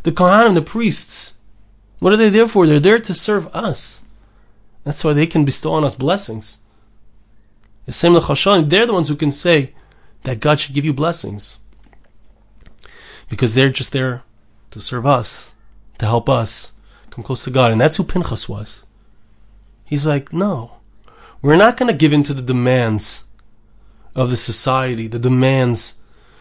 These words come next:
of our evil inclination. We are going to do that which is God's will. And in so doing,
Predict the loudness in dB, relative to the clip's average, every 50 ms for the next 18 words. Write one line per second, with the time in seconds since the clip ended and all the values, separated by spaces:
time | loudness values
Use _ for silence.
0 | _ -16 -8 -2 0 0 2 2 2 0 0 0 -2 -4 -4 -6 -6 -4 -4 -2
1 | -2 0 -2 -2 -4 -6 -4 -4 -2 -2 -2 -2 0 0 0 0 -2 -4 -10 -4
2 | -2 0 0 0 -2 -6 -14 -20 _ -20 -20 _ -20 -20 -20 _ _ -20 _ _
3 | _ _ -8 -6 -6 -6 -6 -8 -10 -10 -8 -8 -8 -8 -8 -8 -8 -8 -6 -8
4 | -10 -14 _ _ _ _ _ _ _ -20 -20 -10 -4 -2 -2 0 0 2 2 2
5 | 2 2 2 2 2 2 2 0 -6 -10